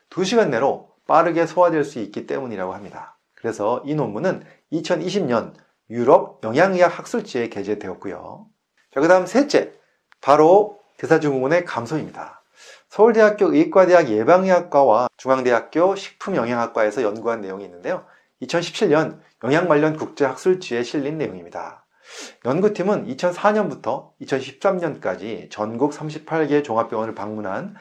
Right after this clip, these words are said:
성인 건강검진 수검자 약 십삼만 여 명을 대상으로 우유 섭취와 대사증후군에 대한 연구를 진행하였는데요. 결론적으로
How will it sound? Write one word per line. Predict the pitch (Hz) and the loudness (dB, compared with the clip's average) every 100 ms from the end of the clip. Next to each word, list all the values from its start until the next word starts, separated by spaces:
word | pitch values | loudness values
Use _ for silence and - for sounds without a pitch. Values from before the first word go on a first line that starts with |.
| _ _ | _ _
성인 | _ - 170 175 180 | _ -6 -4 -4 -6
건강검진 | - - 117 160 160 147 147 | -8 -8 -2 0 2 0 -2
수검자 | 151 160 135 147 117 - - _ _ 131 | -2 -4 0 0 0 -2 -18 _ _ 0
약 | 135 - | 0 -2
십삼만 | - - 208 196 190 190 | -18 -2 0 2 4 4
여 | 185 | 4
명을 | 139 120 117 | 0 -2 -4
대상으로 | 107 92 85 90 226 233 _ _ | -6 -8 -8 -8 -8 -10 _ _
우유 | 107 110 | -8 -4
섭취와 | 107 - - 117 165 202 - _ | -6 -6 0 4 4 0 -8 _
대사증후군에 | - 151 143 131 123 110 | -4 0 0 -2 -4 -2
대한 | 110 107 | -4 -6
연구를 | 92 98 107 | -10 -8 -8
진행하였는데요. | 104 101 92 90 85 82 143 117 _ _ _ | -8 -12 -10 -12 -14 -10 -10 -10 _ _ _
결론적으로 | 117 131 196 196 131 139 90 | 0 0 2 2 4 2 -2